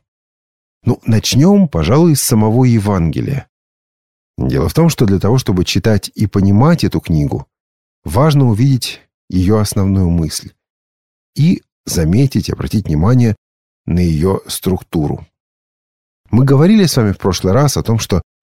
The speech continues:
Евангелие от Матфея — это Евангелие о Царстве Небесном. Именно Царство Небесное является основной его темой. А дальше уже, исходя из темы,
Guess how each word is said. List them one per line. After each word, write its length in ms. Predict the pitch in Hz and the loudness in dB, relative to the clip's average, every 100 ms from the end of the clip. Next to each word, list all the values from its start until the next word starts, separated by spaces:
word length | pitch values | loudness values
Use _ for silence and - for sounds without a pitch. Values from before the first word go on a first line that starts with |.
| - | -4
Евангелие 580 | 85 92 98 87 78 | -2 0 0 0 -2
от 100 | 76 | -2
Матфея — 460 | - 80 - 165 170 - _ _ _ - | -2 -6 0 0 0 -2 _ _ _ -10
это 200 | 76 85 | -4 -2
Евангелие 500 | 80 143 143 120 - - | 2 2 4 2 0 -4
о 100 | 104 | -6
Царстве 640 | - - 110 87 - 73 | -4 -2 -2 -2 -4 -4
Небесном. 680 | 71 73 71 67 - 50 - _ _ _ _ _ _ _ | -2 -4 -4 -6 -8 -12 -14 _ _ _ _ _ _ _
Именно 280 | 107 101 90 | 0 2 0
Царство 560 | - 123 127 107 87 | -2 0 0 -2 -4
Небесное 600 | 80 82 113 120 107 90 - _ _ _ | -2 0 0 0 -2 -4 -6 _ _ _
является 480 | - 71 98 95 90 | -6 -2 -2 0 -4
основной 460 | 85 85 87 90 | -2 -2 0 0
его 240 | 85 80 87 | 0 0 -2
темой. 560 | - 107 87 62 - _ _ _ _ _ _ _ _ _ | -2 -2 -2 -4 -10 _ _ _ _ _ _ _ _ _
А 140 | 85 | -4
дальше 400 | 101 180 220 - | 0 2 2 0
уже, 240 | 95 69 64 | -2 0 -4
исходя 300 | - 69 69 | -6 -6 -4
из 180 | 69 - | -4 -2
темы, 360 | - 185 156 | 0 4 2